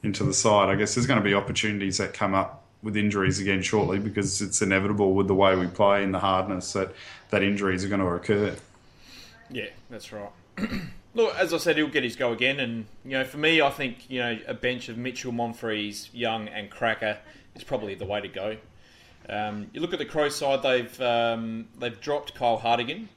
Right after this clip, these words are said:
Speaker 2: um, because he is crap, and, uh, they brought back <laughs> Kyle Chaney. <coughs> Kyle for Kyle. Um, and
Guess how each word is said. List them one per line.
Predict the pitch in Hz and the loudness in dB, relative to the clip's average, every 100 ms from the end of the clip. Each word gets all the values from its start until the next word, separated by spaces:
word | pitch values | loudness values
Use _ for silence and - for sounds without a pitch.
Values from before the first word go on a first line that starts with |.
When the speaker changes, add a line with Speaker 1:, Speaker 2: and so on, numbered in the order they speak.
| - | -14
Speaker 2:
um, | 113 113 113 110 | -10 -8 -8 -8
because | 113 117 110 | -8 -6 -6
he | 113 113 110 | -6 -4 -4
is | 107 | -6
crap, | - 127 156 - - | -4 -4 -2 -6 -14
and, | 123 117 113 110 110 131 117 | -8 -6 -4 -6 0 2 2
uh, | 113 110 | -2 0
they | 113 | 0
brought | 131 135 147 | 0 0 0
back | 127 - - | -2 -2 -10
<laughs> | - | -12
Kyle | - 151 123 | -2 0 0
Chaney. | - 135 131 175 254 - 170 | 0 0 0 -2 -10 -8 -4
<coughs> | - - 180 - 294 202 160 135 135 | -4 -4 -2 2 2 2 -4 -4 -4
Kyle | - 190 175 | 6 10 10
for | 170 | 8
Kyle. | - 139 156 254 - - - - - - - | 0 2 2 -2 -10 -20 -20 -18 -18 -18 -4
Um, | 131 127 131 135 135 127 - 151 | 4 8 8 6 0 -8 -4 2
and | 156 165 | 4 2